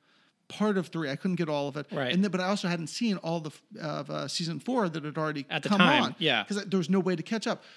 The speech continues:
Speaker 1: So one stupid thing that I did was right when I was hired, it was also, you know, they were between breaking episodes and people were writing, and there was just about four days where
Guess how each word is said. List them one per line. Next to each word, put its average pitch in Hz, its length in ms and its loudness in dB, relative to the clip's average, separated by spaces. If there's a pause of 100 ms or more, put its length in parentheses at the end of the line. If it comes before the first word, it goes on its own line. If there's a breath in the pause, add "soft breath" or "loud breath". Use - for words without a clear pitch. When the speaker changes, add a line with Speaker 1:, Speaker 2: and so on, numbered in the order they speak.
(120)
Speaker 1:
So 185 160 -2
one 220 300 2
stupid 208 360 0
thing 165 200 -2
that 147 100 0
I 139 60 -2
did 151 140 -2
was 139 180 -4
right 196 100 2
when 180 120 0
I 165 40 0
was 147 120 -6
hired, 143 360 -4
it 135 60 -8
was 147 120 -6
also, 147 380 -4 (340 loud breath)
you 160 80 -4
know, 160 60 0
they 160 140 -2
were 160 180 -2
between 160 480 -2
breaking 147 400 -2
episodes 139 640 -4
and 143 180 -4
people 151 240 -4
were 151 100 0
writing, 135 480 -4
and 143 220 -6
there 147 80 -6
was 151 100 -6
just 185 160 -6
about 170 360 -4 (100)
four - 460 -2
days 143 440 0
where 151 360 -4